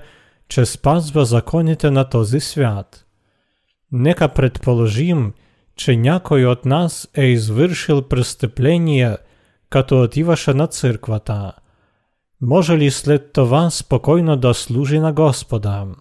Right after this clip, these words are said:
Как може да живее според Божието Слово, ако не се покорява на закона? Пребъдвайки в Светия Дух, ние не трябва да нарушаваме социални норми, защото нарушаване на закони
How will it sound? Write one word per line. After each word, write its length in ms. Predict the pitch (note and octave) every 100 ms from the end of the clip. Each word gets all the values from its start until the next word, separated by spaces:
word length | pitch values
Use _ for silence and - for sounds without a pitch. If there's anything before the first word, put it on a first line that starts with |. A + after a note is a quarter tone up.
| _ _ _
Как 220 | - E3+
може 260 | D#3 D3 C3+
да 140 | A#2+
живее 460 | A2 A2 A#2+ E3 C#3+
според 520 | - - C3 B2 A2+
Божието 540 | G#2+ D#3 D#3 C#3+ C3 A2+
Слово, 600 | - A#2+ D#3+ D#3+ C3+ A2+ - _ _ _ _ _ _
ако 260 | C#3 - C#3+
не 120 | C3
се 220 | - C3
покорява 640 | C3 - B2 B2 E3 D#3+
на 140 | D3 C3
закона? 760 | E3 - D3 A#2+ G#2 G2 G2+ - _ _ _ _ _ _ _ -
Пребъдвайки 840 | C3+ A2+ E3 D3+ D#3 C#3 - C#3
в 120 | B2+
Светия 600 | - - B2 - C#3+ D3+
Дух, 460 | G#2+ B2+ E3+ - - _ _ _ _ -
ние 360 | A#2+ D#3+ F#3
не 140 | D3+ B2+
трябва 540 | - C3+ D#3+ D#3+ D3
да 160 | C3 B2+
нарушаваме 840 | B2 A#2+ A2+ - E3+ E3+ D3+ C#3
социални 680 | - B2+ - B2 E3 D#3+ C3
норми, 600 | A2+ C#3+ F3 C#3+ A#2 G#2 - _ _ _ _
защото 720 | A#2+ A2+ A#2+ - E3+ F3+ E3 C#3+
нарушаване 840 | C3+ B2+ A#2 - E3 E3+ D#3 C#3
на 160 | C3 A#2
закони 760 | A#2 A2 C#3 E3+ D#3+ C#3+ C3